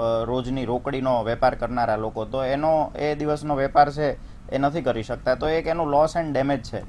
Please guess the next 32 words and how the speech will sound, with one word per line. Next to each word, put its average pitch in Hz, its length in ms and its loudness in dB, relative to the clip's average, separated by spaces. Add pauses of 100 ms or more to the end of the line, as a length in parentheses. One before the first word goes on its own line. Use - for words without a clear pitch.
(360)
તો 160 60 4
આને 160 500 6
પરિભાષિત 156 640 4
કઈ 156 140 2
રીતે 160 260 0
કરવું 139 320 8
અને 139 200 4
એને 151 160 2
કઈ 165 180 0
રીતે 156 200 -2
compensate 147 640 0
કરવું 143 300 2
એની 151 400 -2 (100)
વૈશ્વિક 120 480 -4
કક્ષાએ 151 340 0
એક 123 80 -4
વિચારણા 135 460 4
ચાલી 123 280 2
રહી 117 200 -2
છે. 135 160 -6 (600)
અને 151 140 -2
બીજી 147 300 -2
વાત 165 240 6
છે 180 100 -2
lifestyle 151 580 4
for 156 140 2
environment-ની, 120 640 0
એટલે 139 300 -2
કે 151 300 0
mission 139 400 -2
life 147 320 4
અંતર્ગત 143 460 -2